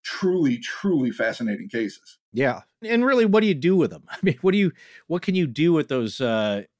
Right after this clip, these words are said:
Speaker 2: uh, stories? Because, uh, once you hear it, and it's a little like this one, other than the fact that I still believe, yeah, as I said at the beginning, there's things that we can possibly piece together as, as, uh,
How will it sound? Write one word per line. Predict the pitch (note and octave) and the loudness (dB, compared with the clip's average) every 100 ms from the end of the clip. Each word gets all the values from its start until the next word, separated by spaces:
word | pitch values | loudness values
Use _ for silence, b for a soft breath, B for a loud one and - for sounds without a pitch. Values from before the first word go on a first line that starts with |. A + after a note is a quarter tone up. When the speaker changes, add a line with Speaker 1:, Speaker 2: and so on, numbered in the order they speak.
| C3+ | -12
Speaker 2:
uh, | A#2+ | -12
stories? | - F3+ D#3 A#2+ | -4 -2 0 -2
Because, | - B2+ C3+ A#2+ G2+ | -6 -4 -2 -2 -2
uh, | C3 A#2 A2+ B B B B _ | -2 0 -2 B B B B _
once | F#3+ D#3+ F#3 E3+ | -8 -2 0 0
you | D#3+ | -2
hear | C#3 F#3 G3 | 0 2 4
it, | E3 D3+ - | 4 2 -2
and | C#3+ | -4
it's | C#3+ - | -4 -2
a | |
little | A3 F4 | 0 2
like | A#3 G#3 | 2 0
this | A3+ A#3+ D#3+ | 0 -2 -2
one, | A#2+ | -4
other | B2+ F3 | -2 0
than | E3+ E3 D3+ | 0 -2 -2
the | C#3+ | -2
fact | F3 D#3+ D#3 | 0 -2 0
that | C3 - b b b C3 | -4 -4 b b b -4
I | D3 | -4
still | - D#3+ | 0 -2
believe, | D3 D3 | 0 0
yeah, | D3+ G#3 A2 | 2 2 0
as | B2 C3 B2+ | -2 -4 -2
I | B2+ | -2
said | A#2+ | -4
at | B2+ | -4
the | |
beginning, | A2+ A2+ G#3+ F3 A2 G#2 | -4 0 0 0 -4 -2
there's | C#3 C3 A#2 - | -2 -2 -4 -6
things | D#3+ D#3 B2+ | -2 -2 -2
that | - | -6
we | B2 C#3+ | -2 -2
can | - A#2+ | -2 -10
possibly | - F#3 A3 F3 D3 | -8 -4 -4 -4 -6
piece | B2+ F3+ - | -6 -8 -8
together | C3+ B2+ D3 C3 A2+ | -10 -4 -2 -2 -4
as, | G2+ | -6
as, | - A2+ G#2+ G2+ | -10 -8 -8 -6
uh, | G#2+ | -4